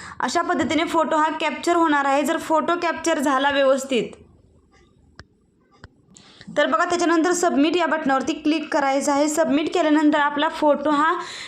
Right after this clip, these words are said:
यशस्वीरित्या सबमिट होणार आहे आणि अशाच पद्धतीने तुम्ही फोटो अपलोड करा, कारण की आता आपण सध्या अंगणवाडीमध्ये नाही आहे. तर आपण सकाळपासून ज्या ॲक्टिव्हिटी घेतल्या असेल किंवा आहार वाटप केला असेल, तर तो तुम्ही अशा पद्धतीने इथं, अ,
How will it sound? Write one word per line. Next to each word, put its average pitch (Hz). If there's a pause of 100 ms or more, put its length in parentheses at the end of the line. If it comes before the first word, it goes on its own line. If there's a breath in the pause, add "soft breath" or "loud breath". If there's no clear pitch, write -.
(120)
यशस्वीरित्या 349
सबमिट 302
होणार 285
आहे 294
आणि 285
अशाच 285
पद्धतीने 285
तुम्ही 294
फोटो 294
अपलोड 269
करा, 269
कारण 294
की 339
आता 294
आपण 294
सध्या 302
अंगणवाडीमध्ये 277
नाही 269
आहे. 160 (520 loud breath)
तर 269
आपण 277
सकाळपासून 320
ज्या 320 (100)
ॲक्टिव्हिटी 277
घेतल्या 302
असेल 285
किंवा 311
आहार 262
वाटप 294 (100)
केला 277
असेल, 269
तर 294
तो 277
तुम्ही 302
अशा 277
पद्धतीने 277
इथं, 277 (440 loud breath)
अ, 233